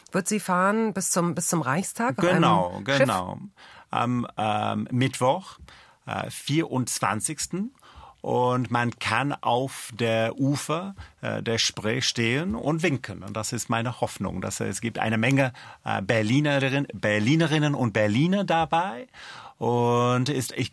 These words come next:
Speaker 2: glaube, dass die Schi-, diese Schifffahrt dauert siebzehn Minuten. Es ist sehr genau. Die Planung ist sehr, sehr genau.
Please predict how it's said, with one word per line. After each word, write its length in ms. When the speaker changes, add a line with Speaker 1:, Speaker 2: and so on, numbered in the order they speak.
Speaker 2:
glaube, 300
dass 180
die 120
Schi-, 360
diese 320
Schifffahrt 600
dauert 380
siebzehn 720
Minuten. 520
Es 180
ist 140
sehr 160
genau. 340
Die 140
Planung 480
ist 160
sehr, 200
sehr 200
genau. 420